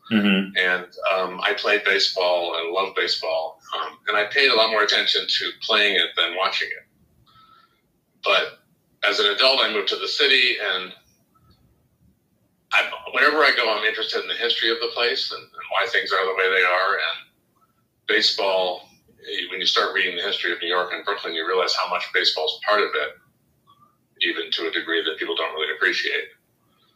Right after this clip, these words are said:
Speaker 1: Are there, are there still
Speaker 2: And,
Speaker 1: any,
Speaker 2: and
Speaker 1: uh,
Speaker 2: so the things go together.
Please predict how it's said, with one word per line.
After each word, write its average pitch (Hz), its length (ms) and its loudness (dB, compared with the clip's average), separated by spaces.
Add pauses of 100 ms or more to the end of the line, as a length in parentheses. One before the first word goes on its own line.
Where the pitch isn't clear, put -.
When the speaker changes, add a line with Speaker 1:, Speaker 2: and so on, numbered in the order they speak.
(600)
Speaker 1:
Are 117 140 6
there, 123 260 6
are 123 140 8
there 123 160 8
still 139 380 6
Speaker 2:
And, 135 80 4
Speaker 1:
any, 127 160 6
Speaker 2:
and 117 100 6
Speaker 1:
uh, 98 180 4
Speaker 2:
so 92 200 2
the 127 100 -6
things 135 260 0
go 120 180 0
together. 107 340 0